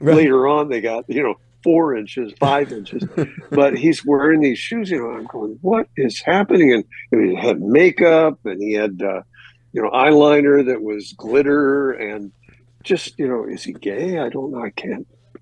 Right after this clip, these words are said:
Speaker 2: "What's happening?" No, he, you know, he's married, he's got kids, you know, he's like, he's just this, he's a s-, superstar, you know, and when he,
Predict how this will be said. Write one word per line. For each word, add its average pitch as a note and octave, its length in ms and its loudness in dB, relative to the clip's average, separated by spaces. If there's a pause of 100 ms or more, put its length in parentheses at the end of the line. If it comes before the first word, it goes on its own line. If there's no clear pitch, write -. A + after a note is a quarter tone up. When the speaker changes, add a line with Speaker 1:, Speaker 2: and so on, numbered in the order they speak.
(520)
Speaker 2:
"What's B2 160 -4
happening?" C3+ 380 2
No, A2 240 4 (260)
he, - 200 4 (220)
you - 100 6
know, G#2 120 4
he's C3 220 2
married, C3+ 500 4
he's A#2 160 -6
got G2+ 140 -12 (100)
kids, C3 580 0
you A2+ 80 -6
know, A#2+ 100 -2
he's A2+ 180 -2
like, G2+ 220 -4 (360)
he's A#2 200 -8
just - 360 -4
this, - 380 -6 (600)
he's - 260 0
a D#3 40 4 (100)
s-, - 140 -12 (100)
superstar, - 920 -2
you G#2+ 100 0
know, B2+ 120 4
and C#3 240 4
when C#3 240 4 (420)
he, A3 220 0